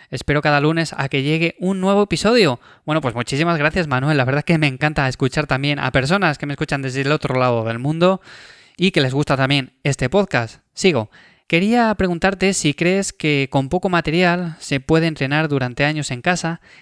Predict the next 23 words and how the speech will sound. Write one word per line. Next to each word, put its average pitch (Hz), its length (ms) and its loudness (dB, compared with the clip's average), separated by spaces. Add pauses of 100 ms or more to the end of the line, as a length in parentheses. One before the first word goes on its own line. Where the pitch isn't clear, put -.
(120)
ya 170 240 -2
que, - 280 -6
aunque 135 360 -2
en 131 100 -4
un 196 100 -4
principio 185 560 0
puede 156 220 2
ser 143 240 0
más 143 340 -4
fácil, 185 460 -2 (460)
con 127 220 0
el 123 80 0
paso 160 220 0
del 156 100 0
tiempo 170 420 -2
no 165 240 -4
sé 214 160 -2
si 190 140 -4
el 160 80 -2
progreso 151 400 -2
puede 151 260 0
verse 156 300 -2
comprometido. 127 800 0